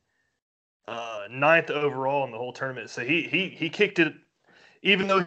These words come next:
he had only one fish that, that first day. Man, he, he, he, he did pretty well.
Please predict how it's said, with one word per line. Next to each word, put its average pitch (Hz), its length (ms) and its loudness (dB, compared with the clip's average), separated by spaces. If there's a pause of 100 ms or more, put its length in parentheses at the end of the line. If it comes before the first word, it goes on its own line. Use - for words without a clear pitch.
he 185 120 4
had 190 180 6
only 170 220 2
one 165 200 -4
fish 175 320 -2
that, 151 180 -4
that 143 180 -4
first 156 300 -4
day. 143 300 2
Man, 123 280 -4
he, 131 400 -2 (220)
he, 139 220 -6 (120)
he, 139 160 -6 (800)
he 147 80 -4
did 156 140 4
pretty 151 160 4
well. 131 460 2